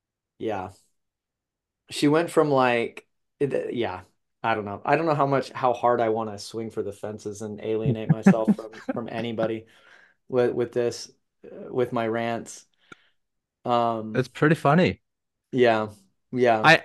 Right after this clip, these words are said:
Speaker 2: I mean,
Speaker 1: It
Speaker 2: I,
Speaker 1: should
Speaker 2: I don't
Speaker 1: be,
Speaker 2: know.
Speaker 1: yeah.
Speaker 2: I, for, for, for me, I'm so unplugged and detached from it. I just don't even have enough information about millennials to form an opinion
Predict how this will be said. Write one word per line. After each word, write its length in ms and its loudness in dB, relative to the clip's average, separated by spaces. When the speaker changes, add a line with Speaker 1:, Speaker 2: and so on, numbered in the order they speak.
Speaker 2:
I 100 6
mean, 360 10
Speaker 1:
It 100 8
Speaker 2:
I, 60 4
Speaker 1:
should 160 8
Speaker 2:
I 40 8
don't 180 8
Speaker 1:
be, 20 8
Speaker 2:
know. 300 8
Speaker 1:
yeah. 40 0
Speaker 2:
I, 200 4
for, 160 8
for, 340 6
for 180 4
me, 320 8
I'm 180 4
so 600 4
unplugged 880 4
and 180 6
detached 520 0
from 240 4
it. 180 0
I 140 4
just 200 2
don't 220 6
even 180 4
have 220 2
enough 280 4
information 600 2
about 240 2
millennials 480 2
to 80 -6
form 260 0
an 80 2
opinion 640 0